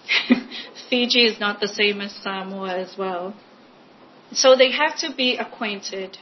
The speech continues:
about the islands, where they are, and what we stand to lose. In an impossible choice, I found myself discussing events that my colleagues found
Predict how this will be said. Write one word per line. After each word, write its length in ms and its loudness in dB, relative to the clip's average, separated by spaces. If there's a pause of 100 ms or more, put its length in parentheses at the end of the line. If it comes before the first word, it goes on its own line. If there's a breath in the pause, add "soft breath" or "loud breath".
(220)
about 380 4
the 100 -4
islands, 480 -6
where 300 4
they 180 -2
are, 320 -2
and 300 -6
what 200 -6
we 120 -10
stand 380 -10
to 140 -8
lose. 540 -4 (540 loud breath)
In 160 6
an 140 6
impossible 640 -4
choice, 380 -4
I 140 -4
found 420 2
myself 460 -2
discussing 560 -8
events 480 -2
that 140 -4
my 180 -6
colleagues 720 -2
found 300 -2